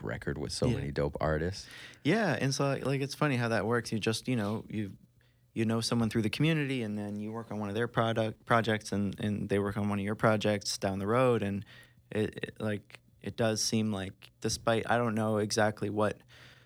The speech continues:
Speaker 2: factions or beef there is, it, really in the hip hop scene here, 'cause it, it, whatever there is, it doesn't seem like it's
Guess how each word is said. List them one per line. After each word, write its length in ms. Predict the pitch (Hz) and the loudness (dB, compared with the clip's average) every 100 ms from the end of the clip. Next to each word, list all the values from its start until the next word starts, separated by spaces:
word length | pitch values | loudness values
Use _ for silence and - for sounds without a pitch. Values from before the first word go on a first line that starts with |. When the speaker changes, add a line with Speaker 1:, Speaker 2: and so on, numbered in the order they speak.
| _ | _
Speaker 2:
factions 640 | - 120 117 - 123 110 | 4 4 4 2 2 2
or 100 | 110 | -2
beef 320 | 98 123 117 | -4 -4 -2
there 220 | 117 117 113 | 2 4 4
is, 380 | 120 117 110 110 | 4 2 2 0
it, 200 | 110 - | -4 -4
really 420 | 113 123 120 113 | -2 0 0 -2
in 100 | 113 | -4
the 80 | 107 | -4
hip 220 | 117 113 | -6 -4
hop 160 | 117 98 | -4 -2
scene 220 | - 110 | -2 -2
here, 160 | 113 107 | -2 -4
'cause 180 | 117 104 | -4 -4
it, 240 | 110 - | -4 -6
it, 140 | - 101 | -8 -2
whatever 380 | 117 120 104 104 | 2 2 2 2
there 140 | 107 | 2
is, 200 | 104 98 | 0 -4
it 60 | 101 | -4
doesn't 240 | 110 98 | -2 -2
seem 260 | - 107 104 | -2 -2 -2
like 180 | 101 | -4
it's 300 | 104 - - | -2 -2 -2